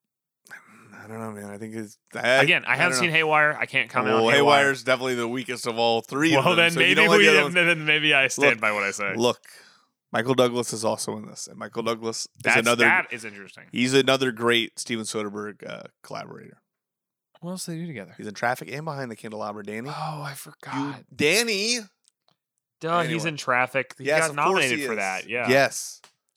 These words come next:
Speaker 1: All right. Up next, The Good German.
Speaker 2: Okay.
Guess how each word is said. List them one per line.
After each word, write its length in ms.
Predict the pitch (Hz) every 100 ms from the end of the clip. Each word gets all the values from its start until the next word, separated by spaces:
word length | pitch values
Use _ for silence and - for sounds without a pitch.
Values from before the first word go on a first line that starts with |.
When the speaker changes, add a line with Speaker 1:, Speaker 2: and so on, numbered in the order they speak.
| _ _ _ _
Speaker 1:
All 100 | 113
right. 220 | 117 107 - _ -
Up 140 | 113
next, 600 | 117 127 135 - - - _
The 100 | 95
Good 220 | 117 123 110
German. 340 | 107 107 - _ _ _ _ _ _ - _
Speaker 2:
Okay. 320 | 98 - 90